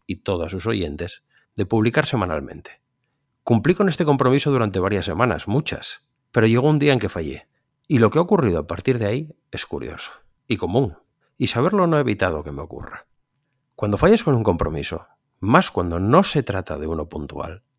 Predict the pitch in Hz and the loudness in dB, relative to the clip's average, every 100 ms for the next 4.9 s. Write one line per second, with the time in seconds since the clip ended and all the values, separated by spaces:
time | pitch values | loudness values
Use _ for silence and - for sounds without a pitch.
0 | _ - 175 190 170 151 147 131 113 120 | _ -2 0 2 2 2 4 4 2 0
1 | 117 104 101 110 110 101 95 - 85 - | -2 -2 -4 -2 -2 -2 -4 -8 -8 -4
2 | 110 113 - - - 92 90 90 - 147 | -2 -2 -4 -8 -4 -2 -2 -6 -2 2
3 | 143 113 95 - 87 110 104 107 - _ | 4 2 0 -4 -2 -2 -2 -8 -14 _
4 | 95 78 78 - - - - - | -6 -6 -6 -12 -14 -14 -14 -16